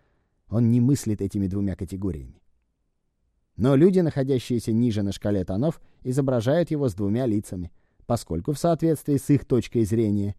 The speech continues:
в соответствии с их критерием, то, что он делает, является либо плохим, либо хорошим. А он хочет знать, являются ли они эффективными.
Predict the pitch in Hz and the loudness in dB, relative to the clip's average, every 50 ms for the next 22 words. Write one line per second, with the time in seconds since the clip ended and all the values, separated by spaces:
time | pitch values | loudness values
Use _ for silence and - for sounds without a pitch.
0 | - _ _ - - - 143 135 - 143 127 113 - - 127 123 - - 147 147 | -12 _ _ -4 2 6 6 6 8 6 4 4 2 0 0 0 2 4 4 4
1 | - - - 120 117 113 - 113 107 101 95 90 90 90 - _ _ _ _ - | 4 4 2 0 0 0 2 0 0 2 0 0 -2 -4 -6 _ _ _ _ -10
2 | - - 87 - - 101 87 87 82 107 117 120 110 95 90 92 82 90 90 87 | -6 -6 -6 -4 -4 -2 -2 -2 -2 -2 -2 -2 -2 -2 -4 -4 -4 -4 -4 -6
3 | 85 - - 82 85 135 139 131 117 - 101 92 85 - - 85 76 - - - | -6 -6 -4 -2 0 2 2 2 0 -2 -2 -4 -6 -6 -8 -8 -10 -10 -10 -10
4 | 90 98 95 85 - - 78 76 76 - - - _ _ _ _ _ _ _ _ | -10 -8 -8 -8 -10 -10 -14 -14 -14 -16 -18 -20 _ _ _ _ _ _ _ _
5 | _ _ _ _ _ _ _ _ _ _ _ _ _ _ _ _ _ _ _ - | _ _ _ _ _ _ _ _ _ _ _ _ _ _ _ _ _ _ _ -6
6 | 95 117 139 170 202 214 185 - 160 147 - 139 107 95 110 131 151 151 - 113 | 0 4 6 6 6 6 6 4 2 0 0 -2 -2 -2 0 0 0 0 0 0
7 | 104 98 110 117 117 104 - 92 90 90 90 92 98 101 95 - - 78 - - | 0 0 2 0 0 0 0 -2 -2 0 0 0 0 -2 -2 -4 -6 -10 -12 -12
8 | 87 76 67 67 62 62 - | -12 -12 -12 -14 -16 -20 -20